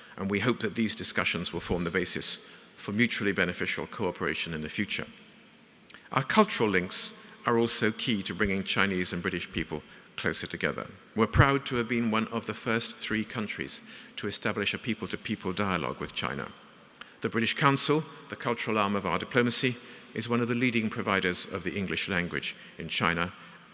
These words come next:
and of English language examinations. Almost three hundred thousand Chinese tourists visit Britain every year, despite the fact that in Mandarin slang, Bin-, Big Ben is sometimes called a big stupid clock.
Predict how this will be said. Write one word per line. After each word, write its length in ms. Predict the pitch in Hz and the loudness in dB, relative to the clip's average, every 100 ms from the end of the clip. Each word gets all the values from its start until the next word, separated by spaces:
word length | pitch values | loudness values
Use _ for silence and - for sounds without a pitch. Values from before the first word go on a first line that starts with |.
| - | 0
and 240 | 95 87 | 2 0
of 280 | - 82 - | -2 -4 -4
English 260 | 104 85 - | -4 -2 0
language 340 | 85 82 - | 0 -2 -4
examinations. 800 | 73 78 76 80 90 - - - - - - - - - | -2 0 0 0 0 -4 -8 -12 -12 -20 -20 -20 -20 -4
Almost 400 | - 151 143 139 | 2 4 6 2
three 280 | - 135 135 | 0 0 0
hundred 340 | 120 123 117 - | 2 0 0 -4
thousand 540 | - 120 113 92 85 | 0 2 2 -2 -4
Chinese 460 | - 110 101 92 - | 0 0 2 0 -2
tourists 540 | - 92 82 - - - - - | -2 0 0 -2 -8 -12 -20 -8
visit 280 | 104 95 85 | -4 -2 -2
Britain 260 | - - 87 | -2 0 -2
every 240 | 85 82 | 0 0
year, 280 | 90 92 110 - - - - - - | 2 2 0 -6 -20 -20 -20 -20 -8
despite 420 | 123 - 147 139 | -4 2 4 4
the 80 | - | 0
fact 260 | - 117 - | 0 0 2
that 120 | 107 | -2
in 120 | 101 | 2
Mandarin 420 | 104 101 101 95 | 4 2 2 0
slang, 560 | 90 - 110 104 90 92 92 | -2 -2 2 2 2 -2 -2
Bin-, 240 | 92 90 90 - | -2 -2 -4 0
Big 220 | 104 92 | -2 0
Ben 220 | 95 87 | -2 0
is 120 | 87 - | -2 -2
sometimes 520 | 101 95 - 80 - | -4 -2 -4 -4 -6
called 360 | - 90 85 | -2 -2 -2
a 20 | 90 | -6
big 320 | 98 90 - | -4 -4 -4
stupid 600 | - - 104 - 69 - | -12 -4 -4 -2 -8 -8
clock. 420 | - - - - | -2 -2 -2 -8